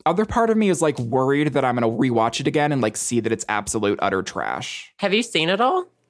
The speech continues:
Speaker 1: Oh, yeah, I saw
Speaker 2: Oh
Speaker 1: it
Speaker 2: my
Speaker 1: all.
Speaker 2: God,
Speaker 1: Like,
Speaker 2: I didn't know.
Speaker 1: yeah, I saw it all, like, when it, I,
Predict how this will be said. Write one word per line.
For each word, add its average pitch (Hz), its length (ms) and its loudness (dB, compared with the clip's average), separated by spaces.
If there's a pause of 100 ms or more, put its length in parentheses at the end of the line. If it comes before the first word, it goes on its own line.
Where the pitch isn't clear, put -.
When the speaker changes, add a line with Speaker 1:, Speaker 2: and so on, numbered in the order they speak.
(320)
Speaker 1:
Oh, 226 100 4
yeah, 110 340 2
I 131 80 0
saw 123 200 0
Speaker 2:
Oh - 60 4
Speaker 1:
it - 20 2
Speaker 2:
my 427 140 2
Speaker 1:
all. 392 40 2
Speaker 2:
God, 370 140 2
Speaker 1:
Like, 403 80 2 (100)
Speaker 2:
I 190 60 2
didn't 190 240 0
know. 190 320 -6 (260)
Speaker 1:
yeah, 202 220 2
I 156 80 0
saw 165 240 2
it 160 60 2
all, 165 180 4
like, 143 160 0
when 139 160 2
it, 135 340 0
I, 151 140 0